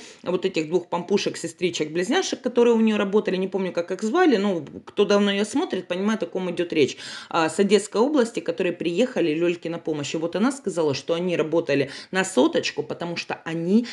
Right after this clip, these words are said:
конкретно Лелю любили. То есть, ребята,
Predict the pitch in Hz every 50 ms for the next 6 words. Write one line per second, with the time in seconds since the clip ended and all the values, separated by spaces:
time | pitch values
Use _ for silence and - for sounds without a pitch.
0 | - - - 214 202 196 190 - 190 190 196 226 226 226 262 240 - - - -
1 | 170 160 170 165 165 170 170 185 - - 180 165 196 180 160 170 190 170 143 127
2 | - - - - - _ - 180 165 - 196 175 202 185 208 180 - - - -